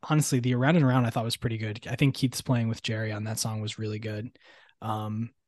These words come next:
it's the most common set closer of seventy-seven. They closed twenty-three shows with that song, so pretty chalky.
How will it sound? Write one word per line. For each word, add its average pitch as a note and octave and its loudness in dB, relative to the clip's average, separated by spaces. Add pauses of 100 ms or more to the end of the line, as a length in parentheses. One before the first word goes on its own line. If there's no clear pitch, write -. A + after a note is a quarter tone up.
(260)
it's - -6
the D3 6
most C#3 8
common B2 2
set A#2 -4
closer A#2 -2
of A2+ -6
seventy-seven. A2 -2
They G#2+ -6
closed A2+ -4
twenty-three A#2+ 0
shows A2 -2
with A#2 -4
that G#2 -6
song, G#2+ -4
so G#2+ -6
pretty C#3+ 6
chalky. C3+ 2